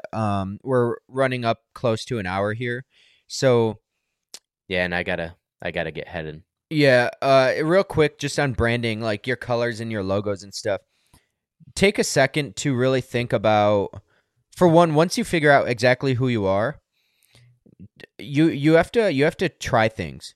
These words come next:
Speaker 1: You know, Gary Vee
Speaker 2: Yeah.
Speaker 1: says, "Taste things to know if you like it." Like, what shapes do you like as a person?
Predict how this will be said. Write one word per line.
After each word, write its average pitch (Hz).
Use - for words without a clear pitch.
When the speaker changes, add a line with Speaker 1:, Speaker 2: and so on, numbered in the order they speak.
Speaker 1:
You 117
know, 110
Gary 131
Vee 135
Speaker 2:
Yeah. 131
Speaker 1:
says, -
"Taste -
things 92
to 113
know 104
if 98
you 107
like 95
it." -
Like, 101
what 139
shapes -
do 131
you 123
like 107
as 101
a 107
person? 110